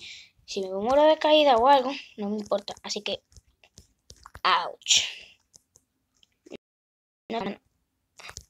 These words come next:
Yo no sé por qué planté eso y no está creciendo. Chicos, me dicen en los comentarios por qué ese árbol de ahí, que esos dos árboles que puse ahí no están creciendo nada. Yo creo que es bambú. Así que no creo que vaya a crecer.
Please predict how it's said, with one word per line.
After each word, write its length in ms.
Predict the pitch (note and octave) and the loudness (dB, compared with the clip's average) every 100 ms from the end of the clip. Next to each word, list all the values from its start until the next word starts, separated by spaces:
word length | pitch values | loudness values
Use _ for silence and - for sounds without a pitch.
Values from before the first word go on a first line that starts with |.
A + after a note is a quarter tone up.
| _ _ _ - | _ _ _ -8
Yo 120 | A#3+ | -6
no 100 | C#4 | -4
sé 100 | D#4+ | -4
por 160 | E4 E4+ | -6 -6
qué 140 | E4 | -6
planté 360 | D#4+ D4+ C4+ - | -4 -8 -4 -4
eso 160 | - | -4
y 60 | A3+ | -4
no 100 | G#3 | -6
está 240 | G#3 G3+ | -8 -12
creciendo. 560 | G3+ G#3 - F#3+ F3+ F3 _ _ - - | -10 -8 -8 -8 -12 -18 _ _ -20 -6
Chicos, 300 | - A#3+ A3+ | -2 0 0
me 180 | A#3 A3+ | 2 2
dicen 280 | A3 A#3+ C#4 | 2 2 2
en 120 | D4+ | 0
los 100 | D4 | 0
comentarios 580 | - G#3 G3 - A3+ C#4 | -2 -4 -4 -4 -4 -4
por 160 | A3 G#3 | -6 -4
qué 200 | G#3 G#3 _ _ _ - _ _ _ _ _ _ | -6 -6 _ _ _ -20 _ _ _ _ _ _
ese 300 | E3+ B3 C4 | -4 -2 2
árbol 320 | B3+ B3 B3 | 2 2 -2
de 80 | A3+ | 0
ahí, 200 | G#3 A#3+ | 0 0
que 200 | A#3+ G#3+ _ - | -4 -8 _ -4
esos 280 | - A#3 | -2 -2
dos 160 | A3+ A#3 | 0 0
árboles 340 | A3+ A3+ A3+ | 0 -2 -4
que 120 | - G#3 | -8 -12
puse 300 | B3 A#3 A3+ | -12 -6 -6
ahí 80 | |
no 80 | A#3 | -6
están 260 | A3 A3 G#3 | -6 -6 -6
creciendo 460 | G3+ - F#3+ F#3+ | -8 -8 -8 -10
nada. 280 | F#3 F#3 - - _ _ _ _ _ _ - G2 _ _ _ _ _ _ _ _ _ | -12 -14 -18 -20 _ _ _ _ _ _ -20 -20 _ _ _ _ _ _ _ _ _
Yo 160 | G#3 | -14
creo 160 | G#3 C#4 | -10 -8
que 120 | C#4 | -8
es 100 | A3+ | -6
bambú. 400 | A3 G3 F#3 G3+ F3+ - _ _ _ _ _ _ _ _ _ _ _ - | -6 -6 -6 -8 -8 -16 _ _ _ _ _ _ _ _ _ _ _ -16
Así 200 | - B3 | -14 -10
que 120 | G#3+ | -8
no 100 | G#3 | -8
creo 180 | G#3+ G#3 | -10 -12
que 100 | F#3+ | -12
vaya 220 | F#3+ G#3 | -14 -16
a 20 | |
crecer. 420 | - A3 - - | -16 -18 -18 -20